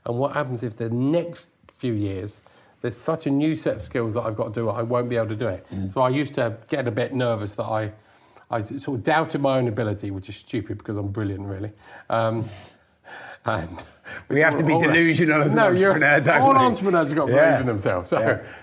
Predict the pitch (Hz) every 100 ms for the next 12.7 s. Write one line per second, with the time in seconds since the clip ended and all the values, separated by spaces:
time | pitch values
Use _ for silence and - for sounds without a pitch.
0 | - 143 131 147 143 190 180 165 127 120
1 | 120 127 117 110 104 98 98 98 139 165
2 | 185 190 160 147 - 147 113 131 120 113
3 | 113 107 101 104 101 110 107 - 175 170
4 | 156 135 123 113 117 104 120 101 104 104
5 | 101 - _ - - - 160 185 185 170
6 | 139 131 131 151 139 - - - - -
7 | 175 - 120 110 104 107 98 98 101 104
8 | 98 107 127 139 139 135 - - - _
9 | 131 117 110 117 117 120 120 113 131 113
10 | 104 98 101 101 104 104 - 107 - 80
11 | 92 180 165 131 113 107 104 104 90 -
12 | - - - 127 135 104